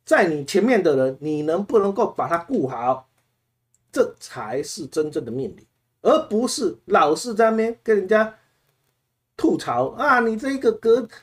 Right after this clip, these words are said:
这个不是啊，这格局是怎样？那你真正拼命，你真正帮人家拼命，你能够有多准？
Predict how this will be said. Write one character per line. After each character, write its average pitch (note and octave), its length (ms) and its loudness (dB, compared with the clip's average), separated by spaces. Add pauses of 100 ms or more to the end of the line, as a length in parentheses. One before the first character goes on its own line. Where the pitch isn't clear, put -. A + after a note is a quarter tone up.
(100)
这 C#4 100 -8
个 A#3 100 -2
不 A3+ 240 -4
是 A#3+ 280 -2
啊， G3+ 80 4
这 C4 140 -2
格 G#3 280 4
局 A3 140 -2
是 A3 120 -4
怎 A#2+ 160 -6
样？ D3 180 -4 (440)
那 - 340 -2 (100)
你 B2+ 140 -6
真 E3 220 -2
正 D#3+ 140 -2
拼 C#3+ 200 -12
命， C#3+ 180 -6 (140)
你 D3 200 -6
真 A#3 240 2
正 G#3+ 180 2
帮 F#3+ 180 0
人 D#3 100 -4
家 F3 100 -2
拼 E3+ 260 -8
命， C#3 200 -8
你 B2 120 -6
能 A#2+ 200 -6
够 B2 160 -2
有 A2+ 80 -4
多 A#2+ 200 -6
准？ A#2+ 140 -12